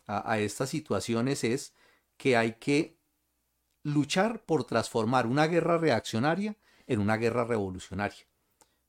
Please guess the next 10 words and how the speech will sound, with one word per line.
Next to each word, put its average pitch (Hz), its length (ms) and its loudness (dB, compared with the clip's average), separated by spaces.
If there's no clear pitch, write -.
Eh, 101 760 -4
la 104 180 -2
orientación 107 640 -2
para 131 240 0
eso, 104 260 -2
obviamente, 123 540 -2
sería 104 280 -2
para 127 200 0
el 117 80 -4
pueblo, 110 440 0